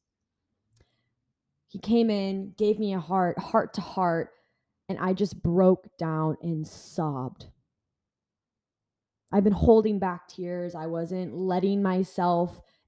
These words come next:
experience life, share life with myself, with my partner, with my friends, with life itself. And I was just in this frenzy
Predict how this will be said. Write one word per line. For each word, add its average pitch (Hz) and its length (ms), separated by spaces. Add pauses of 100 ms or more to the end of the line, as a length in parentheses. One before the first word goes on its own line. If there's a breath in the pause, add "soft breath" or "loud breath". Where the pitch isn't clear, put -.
experience 202 920
life, 170 340
share 180 480
life 175 560
with 208 160
myself, 180 720
with 202 160
my 165 120
partner, 196 380
with 185 140
my 170 140
friends, 185 400
with 165 160
life 170 280
itself. 175 720 (580)
And 226 220
I 233 240
was 247 160
just 226 220
in 220 160
this 220 180
frenzy 214 880